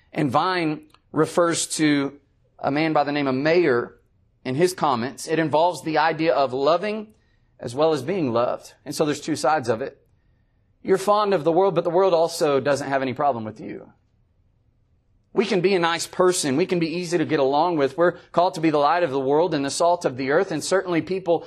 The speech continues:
should be able to see us as good people and not really have any problems with us to that degree. But as we preach this morning, the message of the cross is an offense to the sinful world.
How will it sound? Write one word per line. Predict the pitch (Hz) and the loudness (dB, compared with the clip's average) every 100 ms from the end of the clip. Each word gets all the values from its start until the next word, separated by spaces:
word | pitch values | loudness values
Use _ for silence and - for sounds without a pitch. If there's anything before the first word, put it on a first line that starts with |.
| - | -10
should | - - 165 | -8 -4 2
be | 175 | 4
able | 185 170 | 4 0
to | |
see | 151 - 196 | -2 -2 2
us | 175 | 2
as | 175 151 | 2 0
good | 127 160 170 | -2 -2 -2
people | - 170 185 175 | -4 -8 -4 -4
and | |
not | 165 180 | -2 0
really | 180 165 | 2 0
have | 147 160 165 | 0 0 0
any | 156 139 | -2 -4
problems | 143 165 160 139 131 - - _ _ - | 0 2 2 0 -6 -8 -14 _ _ -2
with | 170 185 185 | 2 2 2
us | 139 127 | 0 -2
to | - 139 | -4 0
that | 139 135 | 0 0
degree. | 127 113 156 147 | -4 -4 -4 -4
But | 120 143 | -2 -2
as | 139 | 0
we | 147 | -2
preach | 143 170 156 | -2 -2 -2
this | 151 127 | -2 -2
morning, | 151 185 170 139 - - _ | -2 -2 0 -2 -6 -18 _
the | 156 | -2
message | 147 165 196 - 170 127 | 0 2 0 0 0 2
of | 156 131 | 0 0
the | 139 | -4
cross | 143 180 160 | 0 0 0
is | 151 127 | -2 -6
an | 123 | -6
offense | 117 - 185 131 - - - | -8 -6 -4 -4 -6 -12 -10
to | 135 | -6
the | 123 | -6
sinful | - 131 127 | -6 -8 -6
world. | 120 185 143 - | -4 -4 -4 -6